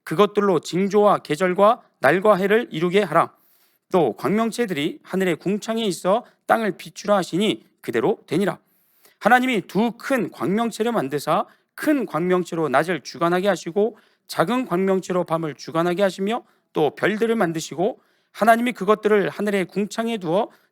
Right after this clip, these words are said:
땅을 비추게 하시며, 낮과 밤을 주관하게 하시고, 빛과 어둠을 나뉘게 하시니 하나님이 보시기에 좋았더라. 아멘. 여러분, 여기서 말하는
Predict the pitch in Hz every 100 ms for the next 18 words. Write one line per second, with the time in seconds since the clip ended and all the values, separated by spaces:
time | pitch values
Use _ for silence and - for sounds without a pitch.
0 | - 214 233 214 208 - 220 240 208 -
1 | 120 127 - _ _ _ - 147 - 220
2 | 214 208 185 - 190 196 196 196 165 175
3 | 254 - _ _ - 180 226 208 175 208
4 | 254 180 135 190 233 190 190 196 254 _
5 | _ - - 262 262 269 277 165 - 147
6 | 170 285 330 _ - 110 127 - 143 208
7 | - _ _ 147 247 175 _ _ _ 139
8 | 139 131 214 269 262 220 233 165